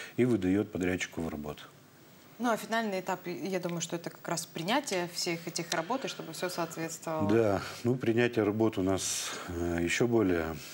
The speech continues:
Speaker 2: Жёстко?
Speaker 1: процедура жёсткая, да. То есть
Speaker 2: А
Speaker 1: вот
Speaker 2: было такое, что вот всё сделали, а не принимают, а
Speaker 1: это,
Speaker 2: переделайте?
Speaker 1: это очень часто
Speaker 2: Частая, да,
Speaker 1: бывает,
Speaker 2: ситуация?
Speaker 1: да.
Speaker 2: Ну, потому что упор на качество,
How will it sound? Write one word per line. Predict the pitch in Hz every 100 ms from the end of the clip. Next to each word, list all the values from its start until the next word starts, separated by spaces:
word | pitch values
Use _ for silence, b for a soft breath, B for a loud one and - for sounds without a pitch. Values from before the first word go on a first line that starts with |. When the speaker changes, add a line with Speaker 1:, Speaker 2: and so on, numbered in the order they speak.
| B B B -
Speaker 2:
Жёстко? | 160 - -
Speaker 1:
процедура | - - 95 98 92
жёсткая, | 95 95 90 - 85
да. | 82 82 80 73 - B B B B B B -
То | 85
есть | 85 -
Speaker 2:
А | 92
Speaker 1:
вот | 185
Speaker 2:
было | 202 294
такое, | - - 170
что | 165 170
вот | 175
всё | -
сделали, | 185 214 277 196 160 -
а |
не | 262
принимают, | - 180 165 147 127 - - - - -
а | 117
Speaker 1:
это, | 107 120
Speaker 2:
переделайте? | - 135 139 113
Speaker 1:
это | 104
очень | 98 - 80
часто | 78 76 - -
Speaker 2:
Частая, | - 147 - -
да, | -
Speaker 1:
бывает, | 87 80
Speaker 2:
ситуация? | - - 78
Speaker 1:
да. | 165 - B B B B B
Speaker 2:
Ну, | 196
потому | 240
что | 226 226
упор | 214 220
на | 214
качество, | 180 160 - - 143